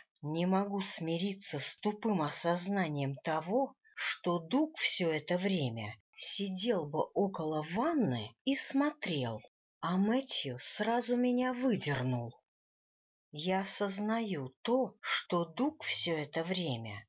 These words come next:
смотрел на меня и на наш брак — как сторонний наблюдатель. Он положил на нас, всегда оставался в стороне,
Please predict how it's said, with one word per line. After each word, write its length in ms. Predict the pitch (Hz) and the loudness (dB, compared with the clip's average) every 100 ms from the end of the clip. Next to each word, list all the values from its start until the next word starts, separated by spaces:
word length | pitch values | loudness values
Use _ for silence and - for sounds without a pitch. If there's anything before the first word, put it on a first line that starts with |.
| _ | _
смотрел 760 | - - 170 185 190 220 220 | -4 -2 0 -2 -2 0 0
на 160 | 202 196 | 2 0
меня 540 | 214 226 233 196 113 104 - | 0 0 0 -2 -4 -8 -4
и 100 | 180 | 2
на 180 | 185 196 | 2 2
наш 360 | 208 170 143 | 2 0 -2
брак — 640 | 139 165 247 294 - - - _ | -2 2 2 0 -6 -14 -14 _
как 220 | - 214 | -2 0
сторонний 760 | - - - 226 226 262 269 262 | 0 -4 0 2 4 4 4 4
наблюдатель. 960 | 262 240 247 277 226 180 131 - 117 120 - _ _ _ _ _ | 4 2 0 0 0 0 0 -2 -4 -10 -18 _ _ _ _ _
Он 320 | 185 196 202 | 2 2 0
положил 680 | - 214 220 233 214 175 135 | 2 4 4 4 2 0 0
на 220 | 143 156 | 0 0
нас, 540 | 175 143 110 - - - _ _ _ | 0 -2 -2 -2 -4 -6 _ _ _
всегда 540 | - - 190 180 196 | -4 0 0 2 2
оставался 840 | 190 - - 180 190 233 - - 151 | 2 2 0 2 2 0 0 -2 0
в 60 | |
стороне, 1000 | - - - 196 208 220 220 202 135 117 | -2 -2 -2 0 2 2 0 0 -2 -4